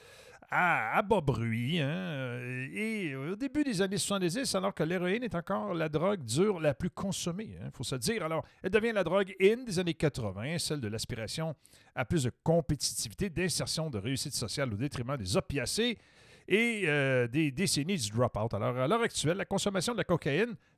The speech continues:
ne cesse de gagner de nouvelles populations alors que se diversifient les formes et les modalités d'usage, d'abus et d'addiction.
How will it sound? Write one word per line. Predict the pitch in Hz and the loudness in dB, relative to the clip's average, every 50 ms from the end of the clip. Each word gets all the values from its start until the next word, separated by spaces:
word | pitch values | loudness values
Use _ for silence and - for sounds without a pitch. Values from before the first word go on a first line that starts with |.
| _ | _
ne | 139 180 220 214 | -4 -2 0 0
cesse | - - 214 233 240 226 180 | 0 0 2 2 2 2 2
de | 196 | 2
gagner | 185 175 170 170 180 190 | 2 2 2 2 0 0
de | 180 156 | -2 -2
nouvelles | 143 143 139 151 156 151 131 | 0 2 2 2 2 2 0
populations | - 175 165 - - 170 180 175 165 160 - - - 208 208 220 196 | 0 -2 -2 -2 -2 0 0 2 2 2 0 0 0 -2 0 0 0
alors | 143 143 147 160 147 - | 0 0 0 0 -2 -2
que | - 131 110 | -4 -6 -6
se | - - 101 | -4 -6 -8
diversifient | 92 92 98 110 113 117 - - - - - 190 208 185 - _ _ _ _ _ _ _ _ _ | -8 -8 -8 -6 -6 -6 -4 -6 -6 -4 -4 -4 -4 -6 -8 _ _ _ _ _ _ _ _ _
les | 160 175 180 143 | -2 0 0 0
formes | - - 151 160 160 160 165 165 | 0 2 2 2 2 2 -2 -4
et | - 123 113 | -6 -6 -4
les | 110 110 107 | -4 -4 -4
modalités | 98 98 101 110 104 92 101 95 95 90 - 120 104 | -4 -4 -4 -4 -4 -4 -6 -6 -6 -6 -6 -6 -6
d'usage, | 92 104 113 104 135 202 214 143 113 98 | -4 -4 0 4 4 6 6 4 2 0
d'abus | 101 127 123 104 123 147 131 | 0 0 0 2 2 2 2
et | |
d'addiction. | 107 117 165 165 143 147 - - - 196 208 220 220 | 2 0 -2 0 -2 -2 -2 0 2 4 4 2 2